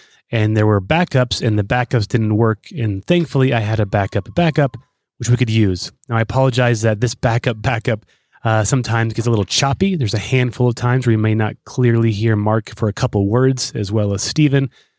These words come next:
I apologize for that. We've learned our lesson, and now we're going to have a backup, backup, backup if this ever happens again. Anyway, I wanna let you know, I'm so sorry. We'll be back on a regular routine of Wednesdays starting next week.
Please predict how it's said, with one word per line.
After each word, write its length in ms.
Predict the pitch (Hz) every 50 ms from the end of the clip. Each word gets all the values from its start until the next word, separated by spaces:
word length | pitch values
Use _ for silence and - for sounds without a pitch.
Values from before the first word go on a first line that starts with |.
| _ _ _ _ -
I 60 | 117
apologize 400 | 113 107 - 120 117 117 117 110
for 140 | - - 110
that. 260 | 107 123 123 131 135
We've 160 | 127 113 107 101
learned 240 | 107 143 143 139
our 100 | 143 131
lesson, 440 | 120 120 123 123 117 - 127 117 113
and 120 | - 110 107
now 200 | 110 120 117 123
we're 100 | 127 123
going 220 | 120 123 127 123
to 40 | 120
have 120 | 117 117 117
a 60 | 113
backup, 400 | 104 147 151 147 - 156 139 - 147 135
backup, 460 | 117 139 127 127 - 135 123 123 113
backup 420 | 104 123 113 113 - 123 113 - -
if 80 | 107
this 160 | 98 107 - -
ever 180 | 101 101 104
happens 440 | 92 - 110 101 - 101 98 95 -
again. 380 | 117 104 113 107 98 92 87 _ _ _ _ _ _ _ _ -
Anyway, 200 | 175 180 175 165
I 20 |
wanna 160 | 151 151 156 156
let 140 | 143 -
you 60 | 143 139
know, 260 | 139 127 127 127 120 - _ - _ _ _ _
I'm 60 | - -
so 160 | - - 151
sorry. 400 | 127 - - 135 123 120 120 120
We'll 180 | 120 117 113
be 180 | 107 101 120 113
back 300 | 101 127 120 120 117 -
on 80 | 120 113
a 60 | 110
regular 500 | 104 113 117 117 110 117 117 113 110 107
routine 480 | 104 110 110 - - 131 127 117 113
of 140 | 117 113 110
Wednesdays 460 | 104 120 120 117 117 113 117 113 107
starting 320 | - - 120 113 113 110 104
next 240 | 107 104 - - 143
week. 260 | 143 135 - -